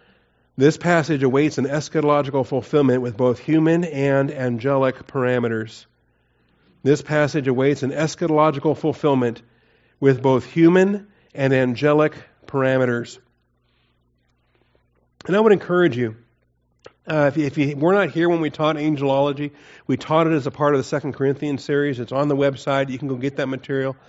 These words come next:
But understand, there is so much that this world, uh, the mythology of this world, the, the ghost stories of this world, the idea of a haunted, uh, ruin or a haunted house or a haunted land, that's real,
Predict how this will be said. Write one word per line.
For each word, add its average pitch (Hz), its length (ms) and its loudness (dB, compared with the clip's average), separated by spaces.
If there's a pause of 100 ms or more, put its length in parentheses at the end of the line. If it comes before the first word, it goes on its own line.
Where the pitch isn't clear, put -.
(500)
But 147 120 4
understand, 185 540 4
there 160 140 4
is 151 100 0
so 214 260 0
much 196 340 4
that 139 100 -6
this 139 160 -2
world, 156 520 4 (500)
uh, 151 220 4
the 143 80 2
mythology 143 640 4
of 135 80 2
this 135 200 -2
world, 131 320 2
the, 127 140 2
the 131 140 -2
ghost 175 360 2
stories 143 440 0
of 131 100 -2
this 131 220 -4
world, 131 260 0
the 139 100 0
idea 143 260 4
of 147 60 0
a 135 60 6
haunted, 165 640 0 (340)
uh, 143 540 4
ruin 151 500 6
or 131 100 -2
a 131 80 0
haunted 160 380 2
house 147 560 0
or 131 120 -2
a 127 80 -2
haunted 170 440 -2
land, 131 760 0 (1400)
that's 180 260 -8
real, 156 300 -4